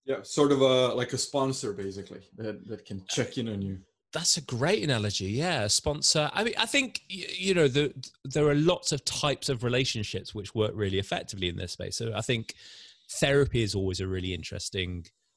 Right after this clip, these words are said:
Speaker 2: relationship to look at, because that person is not guiding you in any way. They're not giving you any advice. They're not saying yes or no, or do this or don't do this. They're just asking really good questions. Um,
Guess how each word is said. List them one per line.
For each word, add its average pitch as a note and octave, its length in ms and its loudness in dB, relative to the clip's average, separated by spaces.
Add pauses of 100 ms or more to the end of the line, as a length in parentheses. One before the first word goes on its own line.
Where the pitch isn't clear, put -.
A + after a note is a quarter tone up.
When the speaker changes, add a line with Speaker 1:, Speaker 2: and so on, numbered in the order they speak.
Speaker 2:
relationship G2 600 -2
to - 100 -6
look F2+ 240 -6
at, - 160 -10
because G#2 440 -2 (460)
that C3+ 140 -2
person A#2+ 320 4
is G#2+ 140 -4
not G2 160 -4 (640)
guiding B2 640 4
you A#2 200 4
in A2+ 120 4
any A2+ 220 2
way. G#2+ 280 2
They're G2+ 120 2
not G#2 180 -4
giving G2 280 0
you F2+ 140 0
any F2+ 180 0
advice. G#2 720 0
They're G2 160 0
not F#2+ 200 -4
saying F#2 380 -2
yes G2+ 240 0
or F#2 100 -4
no, G2+ 300 2
or F2+ 100 0
do G2 160 -2
this F#2+ 240 -2
or F2+ 120 -4
don't G2+ 220 2
do G2 100 -4
this. F2+ 260 -4 (280)
They're A#2 100 0
just A#2+ 200 2
asking G#2 420 -2
really G#2 260 2
good G2+ 260 -4
questions. - 800 -6 (540)
Um, F#2+ 600 2